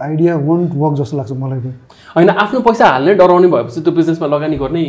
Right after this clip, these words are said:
Speaker 2: अप्ठ्यारो भयो कि।
Speaker 1: भयो, exactly। फेरि आफ्नो नै कन्फिडेन्स छैन
Speaker 2: अँ,
Speaker 1: जस्तो
Speaker 2: भएन
Speaker 1: देखियो नि त
Speaker 2: भनेदेखि,
Speaker 1: फेरि,
Speaker 2: अँ,
Speaker 1: होइन?
Speaker 2: अप्ठ्यारो भयो।
Speaker 1: Exactly।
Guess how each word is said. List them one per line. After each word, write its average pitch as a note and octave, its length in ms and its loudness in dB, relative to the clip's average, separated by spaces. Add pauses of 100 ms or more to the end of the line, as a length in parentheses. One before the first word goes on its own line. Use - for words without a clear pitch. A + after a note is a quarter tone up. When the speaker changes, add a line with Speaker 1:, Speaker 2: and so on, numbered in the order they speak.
(600)
Speaker 2:
अप्ठ्यारो C3+ 260 -4
भयो G#2 220 -8
कि। - 80 -10
Speaker 1:
भयो, A#2+ 420 -6
exactly। B2+ 320 -8
फेरि C3 160 -8
आफ्नो D#3+ 220 -2
नै E3+ 60 0
कन्फिडेन्स E3 540 0
छैन D#3+ 100 2
Speaker 2:
अँ, D#3 60 2
Speaker 1:
जस्तो B2 120 0
Speaker 2:
भएन C#3 100 4
Speaker 1:
देखियो D3 160 4
नि B2 40 0
त - 20 0
Speaker 2:
भनेदेखि, C3+ 220 -4
Speaker 1:
फेरि, A#2+ 120 -6
Speaker 2:
अँ, A#2 100 -8
Speaker 1:
होइन? A#2+ 280 -16 (260)
Speaker 2:
अप्ठ्यारो C3 280 -12
भयो। C3 280 -14
Speaker 1:
Exactly। B2 300 -10